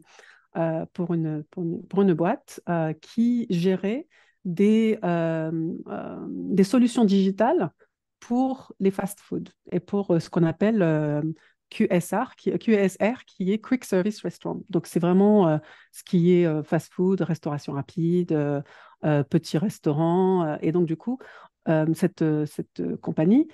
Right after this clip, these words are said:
euh, proposait des solutions de kiosque, des solutions de drive. Et, euh, quand j'ai intégré cette, euh, cette compagnie, c'était vraiment pour être, euh, chef de projet et c'était pour, euh, intégrer, en fait, euh, des processus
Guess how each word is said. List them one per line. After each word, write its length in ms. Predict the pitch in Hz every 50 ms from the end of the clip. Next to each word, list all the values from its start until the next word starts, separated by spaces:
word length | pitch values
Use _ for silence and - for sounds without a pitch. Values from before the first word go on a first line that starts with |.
| - - _ _ - -
euh, 160 | 160 151 151
proposait 560 | - - 170 - - 175 160 160 190 220 233
des 140 | 202 175 165
solutions 600 | - - 160 151 151 - - - 170 180 180 175
de 120 | 156 147
kiosque, 560 | - - - 180 214 254 - - - - - - -
des 60 | 160
solutions 640 | 156 - 180 156 147 151 - - - - 165 165 165
de 140 | 147 147
drive. 580 | 139 - - 160 170 214 262 247 196 151 147 160 - -
Et, 300 | 180 165 170 165 170 - -
euh, 180 | 165 156 151 151 165 165 -
quand 200 | - 233 233 -
j'ai 100 | - 190
intégré 420 | 208 214 - 226 196 208 220 214
cette, 320 | 208 - 180 165 - -
euh, 320 | 160 151 147 147 147 147 147 139 - _ _ _ _ _ _ _ _
cette 140 | - 175 -
compagnie, 300 | - 160 - 170 247 311
c'était 180 | - - - 202
vraiment 240 | 175 170 196 262
pour 160 | 254 - 185 190
être, 240 | 214 - - 180
euh, 220 | 160 160 160 156 170
chef 260 | - - 240 226 202
de 140 | 180 - 185
projet 420 | - - - 180 180 - 294 302 -
et 60 | 190
c'était 300 | - 190 180 - 202 190
pour, 360 | - - - 262 262 - -
euh, 40 | - - _ _ _ _ _ _ -
intégrer, 580 | 196 196 - - 196 180 185 180 220 254 269
en 80 | 240 190
fait, 400 | 165 - - 220 240 - - -
euh, 140 | 170 160 160
des 100 | 156 170
processus 720 | 165 - 208 208 - 220 196 - - 233 254 - -